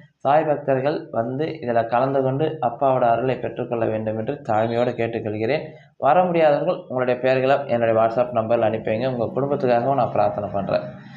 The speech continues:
அஹ், இந்த மூன்று நாள் அன்னதானத்துல சாயனா என்னால முடிஞ்ச பங்கு ஏதாவது பண்ணணும்னு நினைக்கிறேன், தாராளமா பண்ணலாம். கீழே வர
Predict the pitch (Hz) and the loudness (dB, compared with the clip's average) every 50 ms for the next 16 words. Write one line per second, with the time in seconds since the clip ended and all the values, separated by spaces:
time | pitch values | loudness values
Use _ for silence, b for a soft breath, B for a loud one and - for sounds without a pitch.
0 | B B B - - 117 120 120 120 120 123 120 127 143 156 147 156 143 151 151 | B B B -6 -2 2 2 2 2 2 2 0 0 0 0 2 2 4 4 4
1 | 156 151 156 - 123 131 139 139 139 139 135 127 131 143 147 143 - - 127 127 | 4 2 0 0 0 2 2 2 2 2 0 0 0 0 -2 0 0 2 2 2
2 | 127 135 139 135 123 123 131 139 143 135 131 131 135 131 135 127 135 117 117 127 | 2 2 2 2 2 2 2 2 2 2 0 0 0 0 0 0 0 0 -2 0
3 | 127 131 123 120 123 123 - - 117 113 117 120 123 120 117 110 107 - 113 131 | 0 2 2 4 2 2 2 0 0 0 0 0 0 0 -2 -2 -2 -2 -2 -2
4 | 139 B B B B B B B B B _ _ - 131 131 135 131 131 131 139 | -4 B B B B B B B B B _ _ 0 2 4 4 4 4 2 2
5 | 139 131 127 127 123 123 127 143 - - - - - 165 165 165 160 147 139 135 | 0 2 2 2 2 2 2 0 -2 -4 -10 -8 -4 -2 0 2 4 4 4 4
6 | 131 | 4